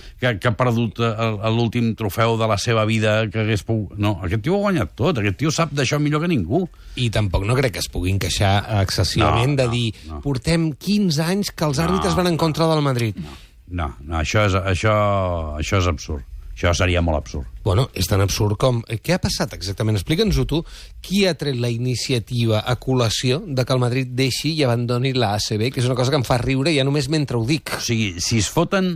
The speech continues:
Speaker 1: eh, tota la producció de ratafia d'aquest any, eh, no poden imaginar una cosa igual perquè no ho faran, és una evidència, no?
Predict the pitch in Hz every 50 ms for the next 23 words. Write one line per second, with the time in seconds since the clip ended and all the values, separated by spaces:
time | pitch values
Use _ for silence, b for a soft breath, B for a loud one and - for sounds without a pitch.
0 | 139 - 120 123 123 120 117 113 98 - - - - - - 147 147 143 - -
1 | 143 143 143 143 139 131 117 117 110 98 - 113 113 107 95 - - 131 139 135
2 | 131 123 110 113 107 87 107 98 - - 123 127 131 127 117 113 107 107 120 104
3 | - - - - 131 147 175 202 220 214 190 B B B B B B B B B
4 | - - 113 117 113 110 110 107 107 107 104 104 104 104 101 101 101 101 98 98
5 | 104 113 127 131 - - 139 139 135 131 123 120 123 117 104 117 120 123 123 120
6 | 120 101 113 110 98 117 113 107 123 143 147 156 127 113 107 101 87 - 104 98
7 | 101 104 101 90 80 73 76 87 87 80 76 87 95 90 90 87 90 85 80 73
8 | 69 - - 78 76 101 147 160